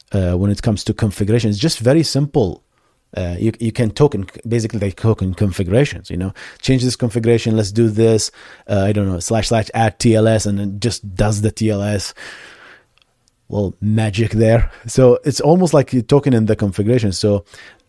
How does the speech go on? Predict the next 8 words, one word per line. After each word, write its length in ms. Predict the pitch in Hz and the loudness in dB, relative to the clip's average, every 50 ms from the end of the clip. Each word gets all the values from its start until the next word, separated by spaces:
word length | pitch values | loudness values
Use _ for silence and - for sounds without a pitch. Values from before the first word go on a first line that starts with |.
| - | -6
iteration 1080 | - 110 113 117 107 - - 117 107 107 123 135 165 165 - - - 139 123 113 107 101 | -2 0 0 0 0 0 -2 0 2 2 4 2 2 2 0 0 0 2 2 2 0 0
between, 680 | 98 98 104 104 - - 110 110 107 104 104 101 95 | -2 -2 -4 -4 -4 -2 0 0 2 2 2 0 0
you 140 | 98 101 95 | 0 -2 -2
know, 340 | 92 92 92 90 85 - - - _ | -2 -4 -4 -4 -6 -8 -12 -14 _
team 300 | - - 123 113 104 98 | -4 0 0 0 2 0
members 760 | 101 104 98 98 95 92 95 95 92 92 92 90 90 87 - - - - - - _ _ _ | 0 0 0 -2 -2 -2 -2 -2 -2 -2 -2 -4 -6 -6 -10 -14 -20 -20 -20 -20 _ _ _
and, 360 | - 90 90 87 90 87 87 - | -10 -8 -6 -6 -4 -6 -6 -8
uh, 340 | - - - - - - | -10 -10 -12 -12 -12 -14